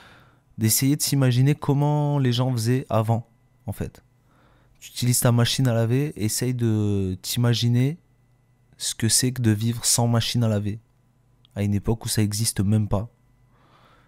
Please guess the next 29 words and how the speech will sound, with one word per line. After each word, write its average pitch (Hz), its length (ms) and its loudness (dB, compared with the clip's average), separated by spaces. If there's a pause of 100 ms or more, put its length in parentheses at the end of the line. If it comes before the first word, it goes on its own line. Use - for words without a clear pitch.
(460)
Tu - 140 -8
utilises, 113 520 0
euh, 107 260 2
une 104 180 0
télé, 127 520 0 (260)
bah, 92 380 -2
essaye 107 300 0
d'imaginer 107 560 0
ce - 80 -8
que 110 80 -4
c'est 113 160 -2
que 117 60 -6
de 113 100 0
vivre 107 300 -2
à 101 40 0
une 95 80 0
époque 113 300 -2
où 110 40 -4
la 107 120 2
télé 107 320 0
n'existe 107 460 -2
pas. 98 280 -8 (560)
Le 104 140 -4
téléphone 110 500 2
portable, 101 640 -2
euh, 87 220 -4 (760)
n'importe 123 460 2
quel 127 180 4
objet 123 540 2